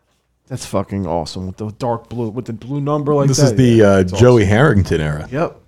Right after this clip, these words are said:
Speaker 2: <laughs>
Speaker 1: Shitty Harrington era. But those jerseys are sick. Those are my favorites. For
Speaker 2: Um,
Speaker 1: sure.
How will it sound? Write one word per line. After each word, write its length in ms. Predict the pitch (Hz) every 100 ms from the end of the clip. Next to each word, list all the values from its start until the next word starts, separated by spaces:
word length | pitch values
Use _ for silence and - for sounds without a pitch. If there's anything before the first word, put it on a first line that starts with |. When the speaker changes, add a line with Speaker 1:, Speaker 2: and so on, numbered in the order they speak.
| _
Speaker 2:
<laughs> 220 | _ _
Speaker 1:
Shitty 720 | 104 95 - - 147 143 135
Harrington 460 | 131 127 120 117 101
era. 320 | 95 90 104 _ _ _ _ _ -
But 240 | 95 -
those 180 | 123 117
jerseys 320 | 127 113 110
are 80 | 92
sick. 340 | - 98 82 -
Those 140 | 123
are 40 | 101
my 120 | 92
favorites. 460 | 87 80 69 71 _
For 420 | 98 101 98 160
Speaker 2:
Um, 20 |
Speaker 1:
sure. 340 | 95 95 71